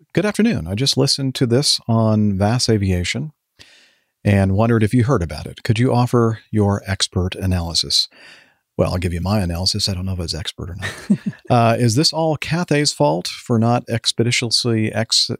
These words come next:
uh, executing the turn as directed by A T C, or did A T C get them too close? How dangerous was this? Have any of you gotten a T cas R A?" Yes, I think we all have, actually. Um,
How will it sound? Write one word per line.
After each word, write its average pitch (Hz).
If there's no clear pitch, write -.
uh, 98
executing 117
the 104
turn 123
as 113
directed 110
by 101
A 104
T 104
C, 160
or 131
did 117
A 120
T 120
C 110
get 113
them 110
too 107
close? 85
How 117
dangerous 110
was 80
this? -
Have 101
any 123
of 95
you 95
gotten 92
a 95
T 98
cas 87
R 90
A?" 107
Yes, -
I 92
think 90
we 85
all 85
have, -
actually. 92
Um, 95